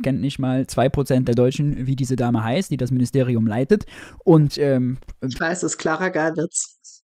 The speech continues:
Speaker 2: Ja, aber auch nur, weil ich mich ein bisschen mit, äh, mit der Entwicklung im Bausektor beschäftigt habe und, äh, das ja die zuständige Ministerin ist. Sonst hätte ich deren Namen wahrscheinlich auch schon wieder vergessen. Also das ist so eine vollkommen unauffällige S-P-D-Bürokratin, die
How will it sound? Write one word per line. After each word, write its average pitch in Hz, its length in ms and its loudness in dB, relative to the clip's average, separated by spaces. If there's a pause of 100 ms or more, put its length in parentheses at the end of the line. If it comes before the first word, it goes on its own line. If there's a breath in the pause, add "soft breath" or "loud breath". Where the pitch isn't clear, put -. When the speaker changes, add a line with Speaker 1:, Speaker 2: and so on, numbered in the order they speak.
(880)
Speaker 2:
Ja, 180 180 2
aber 180 220 2
auch 185 160 0
nur, 185 180 2
weil 170 140 0
ich 180 80 -4
mich 226 160 0
ein 233 80 0
bisschen 175 340 -2
mit, 170 440 0
äh, 160 280 2
mit 165 160 -2
der 160 80 0
Entwicklung 165 340 -2
im 156 60 -2
Bausektor 170 640 0
beschäftigt 185 540 -4
habe 165 180 -6
und, 165 240 -2 (220)
äh, 156 200 0
das 156 200 -4
ja 170 80 0
die 175 100 -6
zuständige 165 540 -2
Ministerin 160 500 -2
ist. 143 240 -6 (420 loud breath)
Sonst - 200 -2
hätte 190 160 -2
ich - 100 -6
deren 185 240 2
Namen 175 260 0
wahrscheinlich 170 580 -2
auch 165 100 0
schon 160 140 -2
wieder 147 140 0
vergessen. 143 440 -4 (320)
Also 156 200 -8
das 156 180 -4
ist 175 120 -4
so 175 80 -2
eine 160 140 -2
vollkommen 185 640 -2
unauffällige 175 580 0
S-P-D-Bürokratin, 165 1080 -2
die 156 320 -2